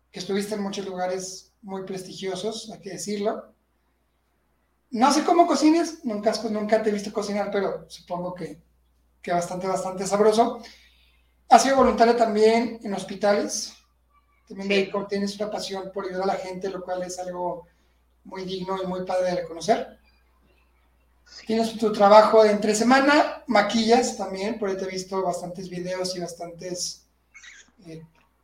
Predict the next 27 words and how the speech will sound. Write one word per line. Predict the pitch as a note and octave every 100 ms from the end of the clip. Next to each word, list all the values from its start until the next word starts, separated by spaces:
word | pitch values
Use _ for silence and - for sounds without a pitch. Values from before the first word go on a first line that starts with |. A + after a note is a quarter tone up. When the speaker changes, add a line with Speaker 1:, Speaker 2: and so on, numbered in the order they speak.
| _ _ _ _ _ _
Speaker 1:
fotos | - A#3+ A#3+ A#3+ A3 G#3
y | G3+
demás, | F#3+ G#3+ A3 A3+ - G#3+
ahí | F#3
presumiendo | G3 F#3+ G3 F#3+ G3
lo, | F#3+ F#3 F3+
lo | F3
padre | G3 G3 G3
que | G#3+
haces. | G#3 A#3 B3 - - _ _ _ _
Pero | B3+ B3 C4
mu-, | C4+ F4
pero | C4 B3
también | C4 C4 D#4+ F4 - _ _ _ _ _
parte | B3+ C4 C#4+
de | D#4
la | D4+
Mariela | C4 A3+ A#3 A#3+ B3+
es | B3 B3 B3
esta | A#3 A#3
aficionada | A#3 A3+ A3 G#3 G#3+ G#3+ A3+ A3 - - G#3+
a | F#3+
los | F#3 F3 - - _ _ _ _
Juegos | - A3+ A#3+ A#3+
Olímpicos, | G#3+ A#3+ A3+ B3 A#3+ A3+ A3+ -
al | G3 F#3+
béisbol. | G#3 G#3 F3 G3+ G#3+ G#3 G#3 G#3